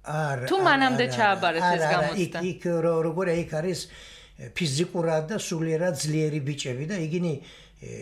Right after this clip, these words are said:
Speaker 1: ძლიერთან, ძლ-, ძლიე-, ძლიერთან, ე, გრძნობენ ამ სიძლიერეს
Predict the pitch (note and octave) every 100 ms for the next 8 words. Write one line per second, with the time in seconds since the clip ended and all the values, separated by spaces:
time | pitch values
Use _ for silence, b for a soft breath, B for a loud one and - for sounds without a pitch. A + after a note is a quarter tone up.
0 | A2 G#2 - D#3 E3+ E3+ - D3+ C3 -
1 | D#3 C#3 C3+ C3 A#2 A#2 A2 A#2 - -
2 | D3 D#3+ E3+ E3+ - D3+ D#3+ E3+ E3+ G3
3 | F#3+ D#3 D3 C#3 C3+ B2+ B2+ E3+ F3+ D#3+
4 | C#3+ C#3+ C3+ - C#3+ D#3+ D3+ C3 B2+